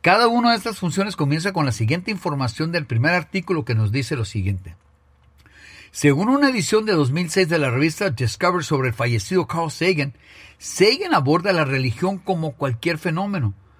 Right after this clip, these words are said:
No está en una búsqueda del significado de la vida, de una filosofía reconfortante o incluso una guía de cómo debemos tratar a los vecinos. Sagan busca la verdad de un tipo demostrable.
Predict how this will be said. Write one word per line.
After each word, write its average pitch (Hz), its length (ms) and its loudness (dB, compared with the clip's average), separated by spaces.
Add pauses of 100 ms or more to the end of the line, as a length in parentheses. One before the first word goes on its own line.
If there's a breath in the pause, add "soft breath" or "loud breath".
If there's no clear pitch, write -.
(220 soft breath)
No 156 260 6
está 214 240 0
en 202 80 2
una 202 160 0
búsqueda 185 440 2
del 170 100 2
significado 123 580 0
de 147 60 2
la 123 100 -2
vida, 143 320 0
de 117 140 0
una 139 460 2
filosofía 131 500 -2
reconfortante 143 840 -4
o 139 160 2
incluso 185 540 -2 (340 loud breath)
una 240 300 0
guía 180 260 0
de 147 160 -2
cómo 180 300 -2
debemos 147 360 0
tratar 127 340 -4
a 131 60 -2
los 117 160 -2
vecinos. 147 520 -4 (560 soft breath)
Sagan 214 640 2
busca 156 340 2
la 180 120 2
verdad 139 380 0
de 135 140 -4
un 147 140 -2
tipo 139 340 -2
demostrable. 135 880 -2